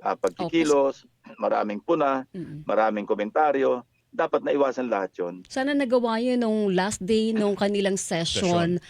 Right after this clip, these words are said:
Speaker 2: na tinanggap doon ng Secretary General ng Senate yung
Speaker 3: Mm.
Speaker 2: impeachment complaint at naisama sana sa session ng referral sa Rules Committee.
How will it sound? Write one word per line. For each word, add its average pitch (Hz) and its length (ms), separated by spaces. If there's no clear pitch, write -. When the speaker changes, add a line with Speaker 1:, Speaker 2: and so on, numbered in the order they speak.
Speaker 2:
na 220 160
tinanggap 208 560
doon 196 400
ng 185 160
Secretary 185 560
General 170 420
ng 170 220
Senate 175 480
yung 165 400
Speaker 3:
Mm. 190 80
Speaker 2:
impeachment 180 480
complaint 175 480
at 170 160
naisama 240 400
sana 247 240
sa 247 160
session 240 480
ng 233 140
referral 214 560
sa 165 240
Rules 196 320
Committee. 151 480